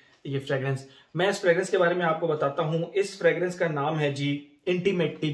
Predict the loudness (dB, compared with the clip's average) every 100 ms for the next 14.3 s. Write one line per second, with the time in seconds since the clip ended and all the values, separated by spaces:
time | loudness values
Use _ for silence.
0 | -2 -2 -2 -6 -6 -8 _ -20 -20 -10
1 | 0 2 2 4 6 4 4 2 2 0
2 | -2 -4 -6 0 2 4 0 -2 -4 -4
3 | -14 _ _ _ _ _ _ _ _ -20
4 | _ -20 -20 -12 -4 -2 2 2 2 -2
5 | -2 -4 -2 0 0 0 -4 -2 -2 -2
6 | -6 -10 -8 -8 -6 -2 0 0 -2 -2
7 | -2 -2 -4 0 -2 -2 -14 -20 -20 -4
8 | -2 2 2 2 -2 -2 0 2 2 4
9 | 2 2 -2 0 2 0 -10 -12 -8 -4
10 | -6 -4 -6 -4 -4 -4 -4 -4 -4 -4
11 | -2 0 -2 -2 2 4 6 4 2 0
12 | 0 0 0 -4 0 2 4 0 -2 -2
13 | 0 -2 -2 -2 -2 -4 -4 -4 -4 -6
14 | -8 -10